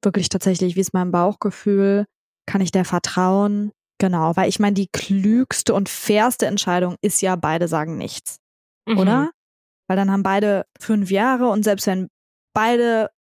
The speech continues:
Speaker 1: sich gegenseitig verraten, haben wir ja sieben Jahre. Das ist ja mehr. Das heißt, das Klügste ist ja wirklich, beide sagen nichts.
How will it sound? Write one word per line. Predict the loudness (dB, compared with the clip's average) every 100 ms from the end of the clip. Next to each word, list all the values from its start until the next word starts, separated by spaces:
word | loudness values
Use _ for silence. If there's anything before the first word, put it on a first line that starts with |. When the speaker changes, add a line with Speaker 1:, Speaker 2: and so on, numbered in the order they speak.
| _
Speaker 1:
sich | -2 -2 0
gegenseitig | 0 2 2 0 -2
verraten, | -4 -2 -2 0
haben | 0
wir | 2
ja | 0
sieben | 0 -4 -4
Jahre. | -6 -6 -10 -18 _ _ _ -4
Das |
ist | 0
ja | 2
mehr. | 2 0 -4 _ _ _ _ _
Das | 0
heißt, | 0 0
das | -4
Klügste | -2 0 0 0
ist | 2
ja | 0
wirklich, | 0 0
beide | 0 0
sagen | 0 0
nichts. | 0 -2 -4